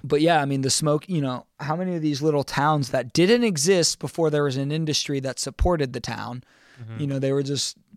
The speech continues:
Speaker 1: podunk towns from wherever, and now, like, climbers go. I mean, Miguel's is this huge fixture because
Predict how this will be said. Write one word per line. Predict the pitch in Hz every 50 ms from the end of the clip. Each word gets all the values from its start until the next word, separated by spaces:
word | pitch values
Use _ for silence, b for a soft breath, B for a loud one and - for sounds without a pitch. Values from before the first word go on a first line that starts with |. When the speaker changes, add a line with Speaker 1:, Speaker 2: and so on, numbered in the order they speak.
| - _
Speaker 1:
podunk | - 139 143 139 139 135 - -
towns | 143 139 139 139 139 139 -
from | - 139 139
wherever, | 139 135 131 131 147 180 214 165 147 139 139 143
and | 139 139 131 135
now, | 139 147 147
like, | 139 135 123 -
climbers | - - 143 156 180 208 202 165 131
go. | - - 131 127 127 135 - B B B B
I | 160
mean, | 160 165 160
Miguel's | 151 139 135 180 196 208 190 160 151 151 151 - - - b b b b
is | b 156 143 135
this | 151 147 131 - - -
huge | 170 160 139 -
fixture | - - 196 175 - - - 147 139 135
because | 131 135 143 - - 143 139 135 123 -